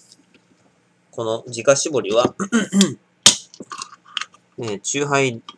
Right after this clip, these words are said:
ですが、焼酎を使ってる。まあ、ね。酎ハイですがっていうのもおかしいんですけど。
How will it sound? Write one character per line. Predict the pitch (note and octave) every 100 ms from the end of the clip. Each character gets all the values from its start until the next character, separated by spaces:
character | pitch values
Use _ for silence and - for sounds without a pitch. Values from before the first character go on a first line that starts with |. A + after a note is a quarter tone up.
| - _ _ _ _ _ _ _ _
で | C3
す | - G2
が、 | G#2+ - - - _ _ _ _ -
焼 | D#3 D#3+
酎 | -
を | A#2+
使 | - F2+
っ | -
て | -
る。 | - - - - _ _
ま | F#2+ G1+
あ、 | - - _ _ _ _ _ _ _ _ -
ね。 | G#2 - _ _ _ _ _ _ _ _ _ _ _ _ _ _ _ _
酎 | - D#3
ハ | D#3
イ | D3
で | B2 E3
す | A#2+
が | A2+
っ | A2
て | F#2
い | F2+
う |
の | F2+
も | E2 D#2
お | -
か | F#2+
し | -
い | F#2+
ん |
で |
す | -
け |
ど。 | -